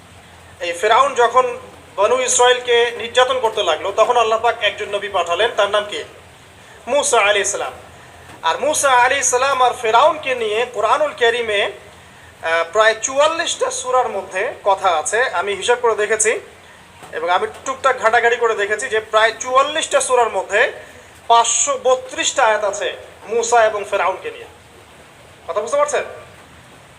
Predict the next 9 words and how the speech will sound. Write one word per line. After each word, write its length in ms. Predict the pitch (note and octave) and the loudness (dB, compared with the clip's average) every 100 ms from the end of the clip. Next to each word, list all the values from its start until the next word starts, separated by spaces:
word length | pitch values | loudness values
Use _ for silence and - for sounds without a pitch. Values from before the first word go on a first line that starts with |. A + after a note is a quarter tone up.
| - | -6
পাঁচশো 520 | G3+ G3+ - C#4 - - - - - - - - - - | -2 -2 2 2 2 -2 -14 -20 -20 -20 -20 -20 -10 2
বত্রিশটা। 560 | B3 B3+ C4 C#4+ - | 2 2 -2 -4 -2
কোরআনের 320 | G3 A#3 B3 C4 | 0 2 2 4
টোটাল 240 | B3+ C4 B3+ | 2 4 4
আয়াত 180 | B3+ B3 | 4 2
কত? 300 | A#3 F3 B2+ - - - - - - - - - - - - - - - - - - - - | -2 -2 -10 -14 -20 -20 -20 -20 -20 -20 -20 -20 -20 -20 -20 -20 -20 -20 -20 -20 -20 -20 -4
একদম 360 | F#3 F#3+ A#3 A3+ | -2 -2 0 0
ভুল 180 | A3 G#3+ | 0 -2
উত্তর, 280 | - C#3 | -4 -8